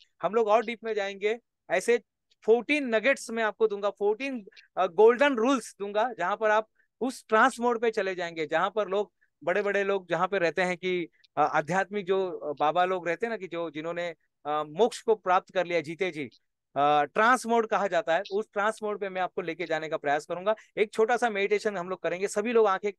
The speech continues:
बंद करके बैठ जाएंगे। जितने लोग मुझे देख रहे हैं, सभी लोग आंखें बंद करके बैठ जाएंगे। अगर वीडियो on कर सकते तो प्लीज वीडियो on कीजिएगा। सभी लोगों से यही गुजारिश है कि आंखें बंद करके आपको बैठ जाना है, बस आंखें बंद करके आपको बैठ जाना है।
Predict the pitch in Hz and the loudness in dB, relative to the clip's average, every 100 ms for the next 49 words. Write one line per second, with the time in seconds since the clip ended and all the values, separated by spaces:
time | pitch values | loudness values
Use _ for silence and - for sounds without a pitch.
0 | _ - 202 190 165 170 143 135 131 127 | _ -8 -6 -6 -8 -8 -6 -6 -10 -12
1 | 117 - _ _ 202 233 240 226 233 214 | -14 -18 _ _ -4 0 4 4 4 2
2 | 220 202 220 202 196 196 196 226 214 196 | 2 4 4 2 -4 -4 -8 -4 -4 -4
3 | 180 196 175 180 175 175 156 151 160 165 | -6 -6 -4 -4 -2 -2 -2 -2 -2 -2
4 | 208 - _ - 170 208 185 220 214 214 | -4 -6 _ -4 0 0 2 2 2 0
5 | 208 190 185 196 202 196 208 160 185 202 | -4 -4 -8 -8 -8 -8 -10 -4 -2 -2
6 | 196 180 175 170 220 - _ _ _ _ | -6 -12 -8 -6 -6 -10 _ _ _ _
7 | _ 190 214 220 214 214 214 180 202 185 | _ -6 2 2 4 0 -2 -4 -6 -2
8 | 180 185 202 214 220 220 180 165 202 233 | 0 0 -4 -8 -6 -8 -6 -6 -2 0
9 | 208 196 190 180 180 196 160 165 156 135 | -2 -4 -4 0 -2 -2 -2 -2 -2 -4
10 | 127 139 - - _ _ _ - _ _ | -4 -6 -8 -16 _ _ _ -20 _ _
11 | _ _ 151 190 233 214 208 202 190 190 | _ _ -2 2 2 2 0 -2 0 0
12 | 170 185 147 143 127 123 120 | 0 0 -2 0 -2 -6 -8